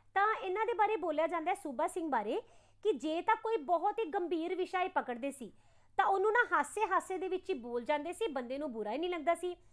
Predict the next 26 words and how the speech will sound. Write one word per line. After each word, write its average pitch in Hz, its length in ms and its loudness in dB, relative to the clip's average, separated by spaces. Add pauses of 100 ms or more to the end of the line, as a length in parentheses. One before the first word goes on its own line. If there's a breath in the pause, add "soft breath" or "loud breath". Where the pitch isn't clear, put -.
(260 soft breath)
But 359 200 6
somewhere 370 680 -2
ਏਦਾਂ 294 220 -2
ਵੀ 359 140 0
ਹੁੰਦਾ 330 220 -2
ਹੈ 453 80 2 (480 soft breath)
ਕਿ 392 80 -4
ਜਦੋਂ 415 260 -2
ਬਹੁਤ 370 480 0
ਹੀ 480 60 2 (100)
ਹਾਸੇ 320 260 -2
ਵਾਲੀ 349 200 0
ਗੱਲ 254 260 -4
ਹੋਵੇ, 247 340 -2 (400 soft breath)
ਇਹ 403 60 -2
ਉਹਨੂੰ 427 260 0
ਬੜੀ 370 200 4
ਹੀ 440 240 2
ਗੰਭੀਰਤਾ 392 580 2
ਦੇ 494 120 4
ਨਾਲ, 302 260 2
ਗੰਭੀਰ 320 400 -2
ਸੁਰ 403 280 -4
ਵਿੱਚ 427 180 -2
ਬੋਲਦੇ 269 340 -4
ਸੀ। 247 200 -12